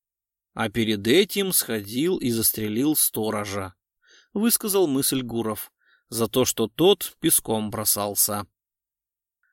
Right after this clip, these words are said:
«Может, он к его жене приставал?» предположил Станислав. «Это не ее машина перед домом стоит?»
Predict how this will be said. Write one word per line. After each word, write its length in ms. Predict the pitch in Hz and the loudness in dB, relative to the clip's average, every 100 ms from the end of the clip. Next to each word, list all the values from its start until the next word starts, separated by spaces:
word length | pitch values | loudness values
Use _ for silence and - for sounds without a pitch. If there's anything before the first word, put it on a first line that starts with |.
| _ - | _ -2
«Может, 360 | 123 147 143 | 2 4 4
он 220 | 143 143 127 | 4 4 2
к 60 | |
его 300 | 123 131 135 | 2 4 4
жене 280 | 113 117 175 | 4 2 2
приставал?» 680 | - - - 143 113 - _ _ _ _ - | 2 0 2 2 2 0 _ _ _ _ -2
предположил 600 | 233 - 196 175 127 123 | -2 4 4 6 4 0
Станислав. 640 | - 123 123 110 104 - _ _ _ _ - | 0 0 0 0 -2 -6 _ _ _ _ 0
«Это 300 | 143 - 151 | 0 2 0
не 160 | 156 | 2
ее 300 | 165 185 285 | 0 2 2
машина 460 | 247 160 151 127 117 | 2 2 2 2 0
перед 340 | - 135 147 | 0 2 2
домом 300 | 143 120 110 | 4 2 2
стоит?» 500 | - 113 104 101 - | -2 0 -2 -2 -10